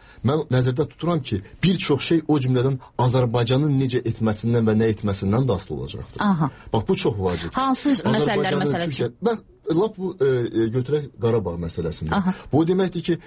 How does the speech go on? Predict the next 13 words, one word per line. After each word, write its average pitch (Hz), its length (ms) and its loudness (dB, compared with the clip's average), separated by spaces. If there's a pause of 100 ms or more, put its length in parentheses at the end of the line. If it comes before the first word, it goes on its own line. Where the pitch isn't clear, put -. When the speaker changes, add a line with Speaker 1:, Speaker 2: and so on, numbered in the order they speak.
(180)
Speaker 1:
biz 156 300 0
oturub, 147 320 0 (640)
bəli, 135 340 2
proqnoz 143 360 2
etməliyik, 101 520 -2
diqqətlə 147 400 0
izləməliyik. 110 560 0
McCain 123 460 2
nə 98 100 0
dedi, 98 200 0
Obama 120 440 2
nə 101 120 2
dedi, 95 260 -2